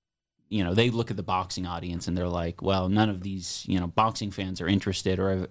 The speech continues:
ever heard of you." Uh, they don't, you know, they don't take the YouTube audience very seriously. I can even send them, like, a Rice Gum video that I made that has fifty million views or whatever it is,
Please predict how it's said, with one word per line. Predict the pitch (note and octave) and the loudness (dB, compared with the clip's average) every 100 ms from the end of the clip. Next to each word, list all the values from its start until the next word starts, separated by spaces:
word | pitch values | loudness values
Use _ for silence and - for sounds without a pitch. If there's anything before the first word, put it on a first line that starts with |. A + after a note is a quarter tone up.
| A2 | 0
ever | G2+ | 0
heard | - A2+ A2+ | 4 4 4
of | F#2 | -2
you." | F#2 F2 G#2 - - - - - - | -6 -4 -8 -8 -20 -18 -20 -18 0
Uh, | G2 F#2 E2 D#2 - _ _ | 4 4 2 -2 -8 _ _
they | A2 | 2
don't, | G2 G2+ F#2+ - _ _ _ _ | 4 4 0 -10 _ _ _ _
you | G#2+ | -2
know, | F#2 F#2 | 2 4
they | |
don't | A2 A2+ - | 4 2 -2
take | A2 F#2 | -2 -2
the | - G2+ F#2+ E2+ | 0 2 2 0
YouTube | G#2+ A#2+ - A2+ | 6 6 8 4
audience | F#2 F#2+ F#2+ F2+ | 4 2 -4 -6
very | - F2+ | -4 -2
seriously. | F#2 G2 F#2 F2+ - - B1+ - | 2 2 2 0 -2 -2 -4 0
I | C#3 | 0
can | C#3+ | 4
even | D#3+ C3+ | 4 4
send | G#2 - A#2 G#2 | 4 4 4 4
them, | F#2+ | 2
like, | F#2+ F#2 F2+ | 0 -4 -4
a | F2+ | -6
Rice | - G#2+ G2+ - | 2 4 4 0
Gum | A2+ G2 | -4 -2
video | F#2+ F#2+ F#2+ | 0 2 4
that | F#2 | 4
I | F#2 | 4
made | F#2 F2+ F2+ F#2 | 4 4 2 0
that | E2 | 0
has | F#2+ F2+ | 0 -2
fifty | - A2+ - | -4 -4 0
million | G#2 G2 F#2+ F2+ | 4 6 6 4
views | F#2+ F#2 F#2+ | 2 2 0
or | F#2 | -2
whatever | F#2+ F#2 F#2 | -2 -2 -2
it | F#2 | -2
is, | E2+ F2 F2+ | -2 -2 -2